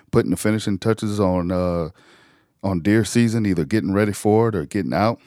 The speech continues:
on deer season. But, man, two of the greatest seasons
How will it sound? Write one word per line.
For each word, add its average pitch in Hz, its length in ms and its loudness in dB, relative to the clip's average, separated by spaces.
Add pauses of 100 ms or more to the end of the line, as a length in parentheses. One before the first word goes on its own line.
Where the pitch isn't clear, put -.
(280)
on 113 220 -2
deer 117 180 0
season. 117 460 -2
But, 92 300 -2
man, 90 400 -4 (580)
two 131 520 2
of 98 140 -4
the 82 120 -2
greatest 101 480 0
seasons 92 800 -6